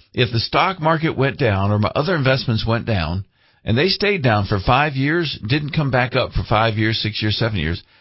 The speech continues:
I'm okay because I've got enough money to live off of right here." And assuming you're confident, and you, uh, and if history re-, repeats itself,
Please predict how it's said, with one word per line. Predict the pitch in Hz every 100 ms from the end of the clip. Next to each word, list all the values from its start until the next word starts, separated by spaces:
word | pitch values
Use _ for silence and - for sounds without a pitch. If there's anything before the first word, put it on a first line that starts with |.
| _ -
I'm | - 165
okay | 196 240 180 98 -
because | 151 110 131 123 107
I've | 117 160 160
got | 143 127
enough | 131 127
money | 120 135 120
to | 104
live | 120 147
off | 104 98
of | 85 101 101
right | 107 120
here." | 147 92 104 _ _ - _
And | - 131 165 175 -
assuming | 123 120 131 151 180
you're | 175
confident, | - 160 160 104 127 -
and | 127
you, | 120 117 -
uh, |
and | 107 104 - 107
if | 104
history | 156 165 143 139
re-, | 107 107
repeats | - 117 139 170 127
itself, | 98 104 95 113